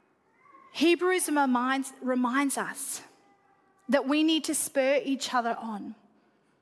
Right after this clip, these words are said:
We need to encourage one another. And as I mentioned before, this actually comes down to the state of our heart. And we need to personally continue to check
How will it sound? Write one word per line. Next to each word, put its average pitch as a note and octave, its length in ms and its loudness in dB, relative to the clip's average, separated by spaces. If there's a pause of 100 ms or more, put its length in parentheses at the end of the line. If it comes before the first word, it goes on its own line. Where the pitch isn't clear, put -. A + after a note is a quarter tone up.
(260)
We E4+ 160 4
need E4+ 320 2
to D#4 180 0
encourage D4 600 0
one B3+ 280 0
another. A3+ 380 -4 (720)
And C#4 140 4
as D#4 260 4
I E4 120 4
mentioned D4+ 480 0
before, C#4 360 0
this E4 200 -2
actually F#4 320 -2
comes C#4+ 400 0
down B3 400 0
to B3+ 120 -12
the A#3 100 -4
state C4+ 600 -2 (420)
of B3 140 -2
our A3 200 0
heart. - 600 -10 (440)
And C#4+ 180 4
we F#4+ 220 4
need F4 320 2
to D4+ 160 -4
personally D4 640 0
continue D4 880 0 (320)
to D4 160 -4
check - 600 -2